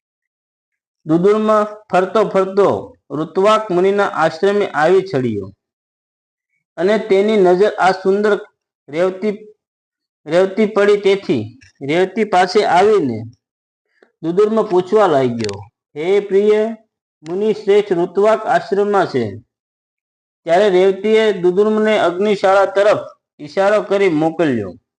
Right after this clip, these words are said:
દુદુર્મ મુનિએ પ્રણામ કરી ઊભો ત્યારે ઋષિએ પોતાની કન્યા સાથે લગ્ન કરવાનું દુદુર્મને કહ્યું.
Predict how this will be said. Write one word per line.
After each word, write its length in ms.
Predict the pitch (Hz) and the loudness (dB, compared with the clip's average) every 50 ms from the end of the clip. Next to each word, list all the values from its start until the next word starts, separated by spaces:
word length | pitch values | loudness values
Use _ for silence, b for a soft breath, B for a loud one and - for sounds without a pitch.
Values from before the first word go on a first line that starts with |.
| _ _ _ _ _ _ _ _ _ _ _ _ _ _ _ _ _ | _ _ _ _ _ _ _ _ _ _ _ _ _ _ _ _ _
દુદુર્મ 540 | 147 156 175 180 208 220 226 226 233 214 196 | -6 -4 0 2 2 2 2 2 2 2 2
મુનિએ 320 | 196 208 214 220 226 226 | 2 2 2 2 0 0
પ્રણામ 560 | 208 - 185 185 190 202 214 220 226 220 196 | 0 0 0 2 2 4 4 2 2 0 0
કરી 460 | 196 208 220 196 165 127 110 104 - - _ _ _ _ _ _ _ _ _ _ _ _ _ | 0 0 2 2 0 0 -2 -6 -10 -16 _ _ _ _ _ _ _ _ _ _ _ _ _
ઊભો 300 | 160 165 160 185 214 220 | -14 -6 -2 0 0 0
ત્યારે 280 | 214 220 202 202 208 202 | 0 2 2 2 2 4
ઋષિએ 460 | 180 180 180 - - 202 208 214 214 | 2 2 2 0 -2 0 0 2 2
પોતાની 520 | 208 214 185 185 185 202 202 208 208 208 | 2 0 -2 -2 0 0 0 0 0 -2
કન્યા 420 | 196 - 180 175 190 196 208 208 196 | -2 0 0 0 0 0 0 0 0
સાથે 320 | 196 196 185 185 - 196 | 2 0 0 0 0 0
લગ્ન 360 | 175 165 165 170 185 202 202 | 0 0 0 0 0 -2 -2
કરવાનું 540 | 190 196 185 185 185 190 190 196 202 202 175 | 0 0 0 2 2 2 2 0 0 0 -2
દુદુર્મને 460 | 165 160 165 175 185 190 190 190 185 | -2 -2 0 0 2 2 2 2 2
કહ્યું. 500 | 170 - 160 156 151 151 156 139 110 95 | 0 0 0 0 0 0 0 0 -2 -2